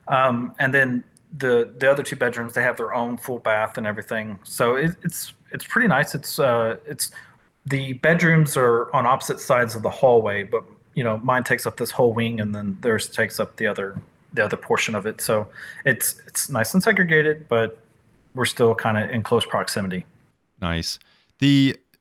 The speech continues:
Speaker 2: I, I guess it's funny that you say that. You say, you say, "My man cave," and then you, you,
Speaker 1: <laughs>
Speaker 2: you give this, uh, this, uh, you're, you're the, the grammar, the grammar Nazi here, but the,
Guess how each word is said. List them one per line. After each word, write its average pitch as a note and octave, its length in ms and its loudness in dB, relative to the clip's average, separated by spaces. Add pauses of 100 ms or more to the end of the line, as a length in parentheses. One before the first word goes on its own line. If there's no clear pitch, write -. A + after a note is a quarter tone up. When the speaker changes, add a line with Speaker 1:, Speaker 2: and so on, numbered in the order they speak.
(140)
Speaker 2:
I, B2+ 220 -2
I B2+ 40 0
guess C3+ 220 0
it's G2+ 120 0
funny B2 200 0
that F#2 160 -2
you F2 80 -10
say F2+ 220 -4
that. E2 200 -6
You F#2+ 100 -8
say, F#2+ 420 -2
you F2+ 80 -12
say, G2+ 140 -4
"My F2+ 160 -2
man E2+ 300 -2
cave," E2+ 440 -4 (340)
and G2 120 -6
then G2 200 -2
you, F2 320 -4
you, F2+ 260 -4
Speaker 1:
<laughs> D#2 60 -14
Speaker 2:
you G2 100 -4
give G2+ 220 0
this, F#2+ 240 -2
uh, F#2 340 2 (460)
this, F#2 260 -6
uh, E2 340 -6
you're, F#2 440 -4
you're G#2+ 280 -2
the, F#2+ 280 0
the G2 100 -4
grammar, F2+ 500 -2
the G2 80 -4
grammar F#2+ 320 0
Nazi E2+ 380 -4
here, E2+ 240 -2
but E2+ 380 -4
the, F2+ 360 -2